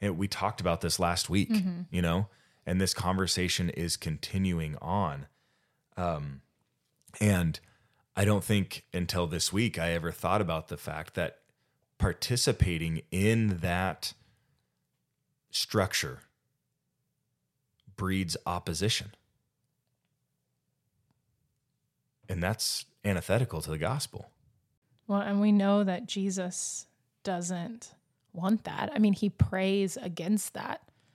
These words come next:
Speaker 1: Right.
Speaker 2: And, you know, he, he says, "Father, may they be one as you and I are one."
Speaker 1: Right.
Speaker 2: And not just them, but all of those. I mean, we're, we are prayed for,
Speaker 1: Mm-hmm.
Speaker 2: that we would be one.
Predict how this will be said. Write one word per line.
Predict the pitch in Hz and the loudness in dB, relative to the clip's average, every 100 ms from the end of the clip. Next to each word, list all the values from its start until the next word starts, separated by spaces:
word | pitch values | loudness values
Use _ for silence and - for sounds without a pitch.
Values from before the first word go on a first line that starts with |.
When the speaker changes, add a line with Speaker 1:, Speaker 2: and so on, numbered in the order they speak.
| _ | _
Speaker 1:
Right. | 87 92 165 | 0 2 4
Speaker 2:
And, | 185 175 254 302 _ - | 2 -2 -8 -14 _ -4
you | 185 | -2
know, | 175 180 | -2 -4
he, | 190 175 | -4 -6
he | 269 185 | -6 -8
says, | - 170 165 - _ | -8 -8 -10 -14 _
"Father, | 160 190 190 | -4 0 2
may | 185 180 - | 2 0 -2
they | 185 185 196 | -4 -2 -2
be | 190 185 | -2 -2
one | 170 180 190 170 175 | -2 -2 -2 -4 -6
as | 285 175 175 | -6 -6 -2
you | 185 180 | -2 -2
and | 170 | -2
I | 170 180 | -4 -4
are | 170 | -4
one." | - - 214 185 _ _ _ - | -6 -8 -10 -12 _ _ _ -16
Speaker 1:
Right. | - - | -14 -4
Speaker 2:
And | 196 190 | 2 6
not | 208 220 | 6 4
just | 214 190 - | 0 -2 4
them, | 214 208 175 170 | 6 6 4 0
but | 180 185 | 0 4
all | 190 226 | 6 6
of | 214 175 | 4 2
those. | 180 175 175 - - _ _ _ _ - | 0 0 -2 -4 -8 _ _ _ _ -4
I | 196 | 0
mean, | 190 180 | 2 4
we're, | 196 269 196 | 4 4 4
we | 196 233 | 4 6
are | 262 | 4
prayed | 269 - 165 165 | 2 -2 -4 -6
for, | - - - _ _ - | -10 -10 -12 _ _ -4
Speaker 1:
Mm-hmm. | 90 85 104 | 0 0 2
Speaker 2:
that | 196 196 | 2 4
we | 190 214 269 | 2 2 2
would | 240 160 | 2 0
be | 156 | -6
one. | 151 - 277 | -10 -12 -14